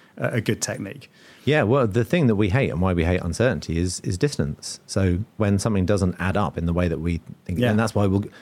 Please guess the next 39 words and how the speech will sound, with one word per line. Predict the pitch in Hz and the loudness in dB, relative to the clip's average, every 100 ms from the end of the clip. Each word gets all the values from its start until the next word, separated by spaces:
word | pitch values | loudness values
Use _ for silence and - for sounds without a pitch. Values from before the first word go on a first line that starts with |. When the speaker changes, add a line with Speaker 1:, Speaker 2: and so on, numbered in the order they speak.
| - _ _ - | -20 _ _ -2
Speaker 2:
there's | 104 | 0
this | 95 - | 2 -2
great | - 151 - | 0 0 0
study | - 95 | -2 -2
that | 87 95 | -2 0
kind | 113 | 0
of | 98 | 4
brings | 123 107 | 4 2
this | 98 - - - | 0 -4 -6 -2
all | 107 | -2
together | 101 127 82 | 0 0 -2
because | - 85 | -4 -6
it's | - - _ - - | -6 -14 _ -20 -20
a | - | -4
funny | 117 95 85 | 0 0 0
study | - 90 87 | 0 2 2
of | 90 | 2
uncertainty. | 87 147 - 90 95 - - - - | 0 0 -2 -6 -12 -16 -20 -20 -4
Um, | 104 104 101 107 - | 0 2 2 0 -2
it | - - | -8 -4
was | 123 98 | -4 0
at | |
U | 127 151 | 2 2
C | - | 2
L, | 92 90 92 | 2 2 0
I | - | -2
think | 127 | -4
it's | |
about | 92 - | -2 0
seven | 131 110 | 0 2
hundred | 98 82 | 0 -2
participants, | - 80 82 - 85 82 | -2 -2 -2 -4 -4 -4
so | - | -2
decent | 87 123 - 87 - - - - _ _ - | -2 0 0 -2 -2 -10 -20 -20 _ _ -16
size | - 87 90 85 | -4 -2 0 0
with | 85 - | -4 -4
power | 117 101 90 | -2 0 0
to | - | -2
the | 85 82 | 0 -2